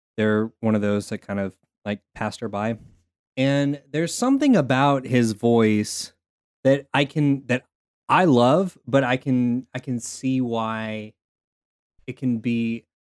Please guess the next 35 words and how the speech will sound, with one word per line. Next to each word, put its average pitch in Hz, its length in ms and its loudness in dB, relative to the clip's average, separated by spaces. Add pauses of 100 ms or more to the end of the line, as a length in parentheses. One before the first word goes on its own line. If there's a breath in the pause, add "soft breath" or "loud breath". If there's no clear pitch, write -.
(140)
Off-putting's 202 540 4
not 190 180 4
the 175 80 4
right 160 220 4
word. 143 200 2
What's 160 220 0
the 175 80 2
word 151 140 4
I'm 131 100 4
trying 123 180 -2
to 110 60 -2
think 104 200 -8
of? 92 220 -12
It - 80 -12
can 165 140 0
be, 180 260 2
like, 175 220 2
a 147 60 4
little, 131 760 4 (140)
a 139 80 0
little, 156 440 2
um, 120 640 -2 (680)
okay, 123 360 -2
so 170 140 -4
I 165 60 2
was 165 100 -4
trying 190 200 -4
to 180 100 -2
find 143 280 -2
a 127 60 2
word 117 600 -2
to 117 100 -10
describe 107 680 -4
his 104 220 -4
voice, 113 520 -4